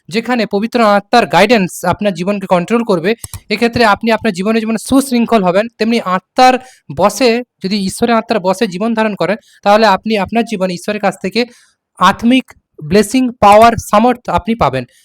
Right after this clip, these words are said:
পরমেশ্বরের ওয়ার্ড থেকে যে সামর্থ্য, পাওয়ার আসে, সেটা একজন বিশ্বাসীকে পারফেক্টলি ঈশ্বর রাজ্যে চলতে সাহায্য করে। এবং সাংসারিকভাবে যখন আপনি চলবেন,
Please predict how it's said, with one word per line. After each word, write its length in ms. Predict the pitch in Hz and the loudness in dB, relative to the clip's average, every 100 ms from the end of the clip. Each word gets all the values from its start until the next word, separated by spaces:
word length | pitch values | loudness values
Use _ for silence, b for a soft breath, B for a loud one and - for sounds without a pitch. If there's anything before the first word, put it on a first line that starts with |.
| b | b
পরমেশ্বরের 480 | 180 220 233 254 226 | 0 2 0 2 2
ওয়ার্ড 220 | 196 220 | 4 2
থেকে 180 | 233 233 | -2 -6
যে 120 | 208 | -6
সামর্থ্য, 440 | 202 - 202 240 - | -4 -2 0 0 0
পাওয়ার 260 | 202 196 226 208 | 2 6 4 4
আসে, 320 | 180 - 196 254 b b b | -2 0 -2 -4 b b b
সেটা 180 | 202 226 | 0 2
একজন 320 | 202 185 214 | 2 0 -2
বিশ্বাসীকে 540 | 185 185 - 220 - 208 | -4 -4 -4 -4 -2 -2
পারফেক্টলি 640 | 208 202 - 269 233 226 262 b b | 0 0 0 -4 -2 -4 -4 b b
ঈশ্বর 260 | 185 226 | -2 2
রাজ্যে 320 | 202 185 254 277 | 2 2 -2 -2
চলতে 340 | 240 190 185 247 | -2 -2 -2 -4
সাহায্য 400 | - 220 170 208 | 0 0 0 -2
করে। 160 | 208 | -2
এবং 180 | 202 269 - b b | 0 -2 -4 b b
সাংসারিকভাবে 680 | - 208 214 262 247 214 233 | -2 0 2 0 0 0 0
যখন 280 | 214 208 220 | 0 -2 -2
আপনি 200 | 196 208 | -2 -4
চলবেন, 400 | 220 233 190 | -2 -2 -2